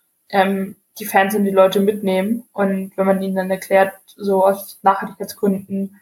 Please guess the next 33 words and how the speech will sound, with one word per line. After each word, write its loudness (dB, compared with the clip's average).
ähm, 0
ist -2
der 4
Sport 2
oder -4
muss, -8
müssen -6
wir 0
da 4
und -2
da 4
diese 2
Einschränkung 0
machen, -2
dann 0
wird 2
nur 0
wieder 2
das 0
vermittelt, 4
was 2
ja 6
die -2
Angst 0
von -2
ganz, 2
unbegründete 2
Angst 0
von -4
ganz 2
vielen 0
Menschen 2
ist -2